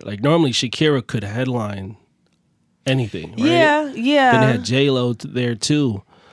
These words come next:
Speaker 1: Um,
Speaker 2: I would have preferred, though, I, I like it when they have a mashup of
Speaker 1: Mm.
Speaker 2: artists from different genres. I think it just makes for a better show.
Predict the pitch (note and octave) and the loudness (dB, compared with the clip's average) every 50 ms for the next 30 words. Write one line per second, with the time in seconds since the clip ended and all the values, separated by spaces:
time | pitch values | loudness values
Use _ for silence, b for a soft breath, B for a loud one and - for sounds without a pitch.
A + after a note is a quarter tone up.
0 | b b b b - G#2 G#2 G#2 G2+ G2+ F#2+ - - - - G3+ A3 B3 C#4 E4 | b b b b -6 -4 -4 -2 -4 -6 -6 -8 -8 -2 2 4 4 4 4 2
1 | E4+ F#4 - - - A4 F4 - - - A#3 A3+ A#3 A#3 G#3+ G3+ G#3+ G#3 G#3 G#3 | 2 0 0 0 0 0 0 0 -2 0 2 2 2 2 2 2 2 4 4 4
2 | - - G3+ G#3+ G#3 G3+ - - - F#3+ G3+ G#3 A3 A#3 A3+ - A#3+ A3+ A3+ G#3+ | 4 4 2 2 0 -4 -6 -4 -2 0 0 0 0 -2 0 0 -2 0 0 0
3 | G#3+ G#3 G3+ G3 G3 G3 F3 - - F3 F3 E3+ E3 F3 F3 F#3 F3+ F3 E3+ F3+ | 0 0 0 0 0 -2 -4 -4 -4 -2 -2 -2 -2 -2 -2 0 0 0 0 -2
4 | F3 - - F#3 F#3 G3+ B3 - _ _ _ _ _ _ _ _ _ _ _ _ | -4 -4 -4 -2 0 0 -2 -4 _ _ _ _ _ _ _ _ _ _ _ _
5 | _ _ - - F#3 F#3+ F#3+ - G3 G#3+ G#3+ G#3+ G#3+ G3+ - - F#3+ F#3+ F3 F#3 | _ _ -10 -6 -6 -6 -2 0 0 2 2 2 0 -2 -2 -4 -6 -6 -4 -4
6 | F#3 F#3+ - - E3 D#3+ E3 F3 D#3+ D3+ D#3 D3+ - - - - - D#3+ - _ | -6 -6 -6 -6 -8 -8 -6 -6 -6 -6 -6 -8 -10 -10 -12 -12 -14 -14 -16 _
7 | _ _ _ _ _ _ _ _ _ _ _ _ _ _ _ - F#3 F3 F#3+ F#3+ | _ _ _ _ _ _ _ _ _ _ _ _ _ _ _ -8 -6 -4 -4 -4
8 | F3+ F#3 F3 F3 F3+ F3 E3+ E3 E3 E3 - - E3 D#3+ D#3+ E3+ E3+ D#3 - - | -4 -4 -6 -4 -4 -6 -6 -6 -8 -10 -10 -10 -10 -8 -6 -6 -6 -6 -6 -8
9 | F#2+ - D#3 D3+ - _ _ _ _ _ _ - - F3+ E3+ D3+ C3 - - E3+ | -8 -8 -10 -12 -16 _ _ _ _ _ _ -12 -6 -4 -4 -4 -4 -6 -8 -10